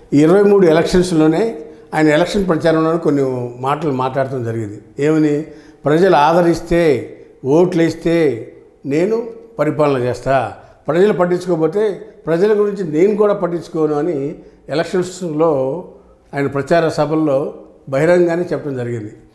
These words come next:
దానికి తగ్గట్టుగానే ఆ మాట మీద నిలబడ్డారు కేసీఆర్ గారు. ఎలక్షన్స్ రిజల్ట్ వచ్చిన తర్వాత ఆయన ఫామ్ హౌస్కి వెళ్ళాడు. అదే ఫామ్ హౌస్లో పదమూడు నెలల నుంచి చక్కగా వ్యవసాయం చేసుకుంటా ఫామ్ హౌస్లోనే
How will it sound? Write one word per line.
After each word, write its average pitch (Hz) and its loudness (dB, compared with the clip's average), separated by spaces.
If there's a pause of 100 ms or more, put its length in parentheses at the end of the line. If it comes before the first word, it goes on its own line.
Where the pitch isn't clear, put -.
(240)
దానికి 151 -2
తగ్గట్టుగానే 185 -2 (280)
ఆ 147 2
మాట 202 2
మీద 190 0
నిలబడ్డారు 165 -2 (240)
కేసీఆర్ 151 0
గారు. 107 -12
ఎలక్షన్స్ 180 -2
రిజల్ట్ 165 -2
వచ్చిన 165 -6
తర్వాత 180 0 (300)
ఆయన 151 0
ఫామ్ 156 2
హౌస్కి 180 0
వెళ్ళాడు. 170 -2 (240)
అదే 156 2
ఫామ్ 175 2
హౌస్లో 180 -2
పదమూడు 170 0
నెలల 160 0
నుంచి 196 -2
చక్కగా 165 -4
వ్యవసాయం 151 0
చేసుకుంటా 151 -4 (340)
ఫామ్ 147 -2
హౌస్లోనే 156 -2